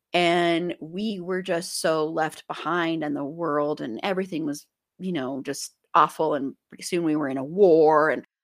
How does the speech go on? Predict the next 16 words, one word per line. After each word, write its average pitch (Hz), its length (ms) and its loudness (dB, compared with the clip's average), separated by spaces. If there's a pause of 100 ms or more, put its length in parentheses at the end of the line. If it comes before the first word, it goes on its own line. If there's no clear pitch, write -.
(340)
just, - 400 -2 (880)
we 226 140 -4
were 220 140 0
seeing 214 460 -6
that, 185 180 -4
you 190 100 -6
know, 147 400 -4
this 165 320 -4
supposed 180 640 -4
dream 156 540 -4
for 143 140 -4
this 135 180 -6
country 147 460 -8
wasn't 131 340 -6
real, 143 640 -2 (100)
and 131 320 -4